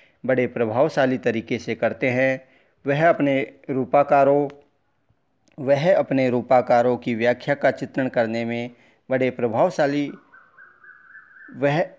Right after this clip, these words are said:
अपने रूपाकारों की सिद्धि मूलतः माध्यम के स्तर पर ही कर लेते हैं। मोम की पट्टियों,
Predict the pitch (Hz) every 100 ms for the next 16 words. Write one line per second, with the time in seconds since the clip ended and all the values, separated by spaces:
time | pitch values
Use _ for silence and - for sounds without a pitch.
0 | _ _ - 156 151 147 139 135 156 160
1 | 165 156 147 143 151 123 139 156 160 -
2 | _ - 139 139 143 127 113 110 151 185
3 | 175 147 - 117 143 117 123 123 113 117
4 | 113 139 127 131 135 - _ _ _ _
5 | _ - 131 156 170 170 156 127 - 135
6 | 139 139 135 -